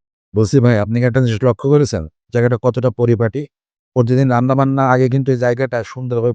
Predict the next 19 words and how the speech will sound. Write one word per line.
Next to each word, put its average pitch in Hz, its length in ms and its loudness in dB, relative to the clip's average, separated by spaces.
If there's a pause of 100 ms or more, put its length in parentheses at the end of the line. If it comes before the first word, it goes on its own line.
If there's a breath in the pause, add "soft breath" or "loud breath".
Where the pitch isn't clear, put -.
পরিষ্কার 120 280 -10
পরিচ্ছন্ন 113 440 -8
করে 101 260 -8
নেওয়া 85 200 -10
হয় 76 140 -12 (400)
এবং 139 300 4
সকল 143 400 2
প্রকার 147 240 2
স্বাস্থ্যবিধি 139 540 -2
মেনেই 131 340 6
কিন্তু 147 220 2
এখানে 123 220 2
রান্নাবান্না 110 500 0
করা 87 240 -6
হয়। 82 220 -12
আপনি 113 160 -2
দেখতে 113 320 -2
পাচ্ছেন, 120 320 -2
যারা 110 160 -2